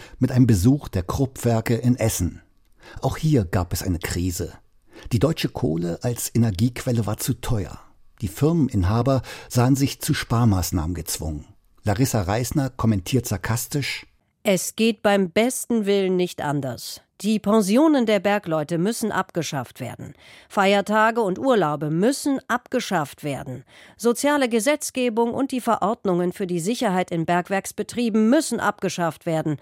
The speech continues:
Speaker 2: Alle Rechte des Proletariats, die es sich im fünfzigjährigen Kampfe erobert hat, verhindern das Aufblühen Deutschlands und müssen daher abgeschafft werden.“
Speaker 1: Die Parallelen zur Gegenwart sind in solchen Passagen tatsächlich verblüffend,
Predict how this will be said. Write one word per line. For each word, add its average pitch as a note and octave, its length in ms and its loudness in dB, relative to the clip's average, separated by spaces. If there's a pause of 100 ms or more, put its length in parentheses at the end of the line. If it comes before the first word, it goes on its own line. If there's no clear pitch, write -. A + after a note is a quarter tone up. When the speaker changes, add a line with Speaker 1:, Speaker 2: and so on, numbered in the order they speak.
(380)
Speaker 2:
Alle A3 380 2
Rechte G3+ 360 0
des F3 180 -2
Proletariats, F#3+ 1000 0 (360)
die F#3 80 2
es E3 100 0
sich G3+ 160 -2
im F#3+ 200 0
fünfzigjährigen G#3+ 800 0
Kampfe A3+ 360 -2
erobert F#3 520 0
hat, F#3 240 -4 (280)
verhindern A3 640 4
das F#3+ 280 -6
Aufblühen G#3+ 640 0
Deutschlands G3 800 -2
und F3 160 0
müssen G3 300 2
daher F#3 440 2 (140)
abgeschafft F3 720 -2
werden.“ C#3+ 360 -2 (500)
Speaker 1:
Die B2+ 60 4
Parallelen C3 500 4
zur A2+ 160 0
Gegenwart G2 720 0
sind F#3 200 0
in A2+ 120 -4
solchen A#2 360 2
Passagen G#2 560 0
tatsächlich G#2 480 -4
verblüffend, G#2 640 0